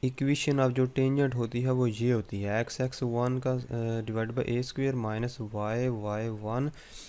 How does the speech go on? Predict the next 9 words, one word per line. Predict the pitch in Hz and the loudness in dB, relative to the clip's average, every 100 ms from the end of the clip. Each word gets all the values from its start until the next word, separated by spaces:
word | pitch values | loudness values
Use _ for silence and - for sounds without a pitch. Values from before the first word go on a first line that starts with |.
| - - | -4 2
divided | 117 117 120 127 | 4 4 4 4
by | 127 | 2
बी | 110 117 135 | 2 0 0
स्क्वायर, | - - 127 127 | -2 0 2 2
this | 117 117 127 | 0 -6 -6
is | 113 110 | -6 -6
equal | 117 113 110 | -2 -2 0
to | 117 104 | -2 0
one। | 113 139 | 2 2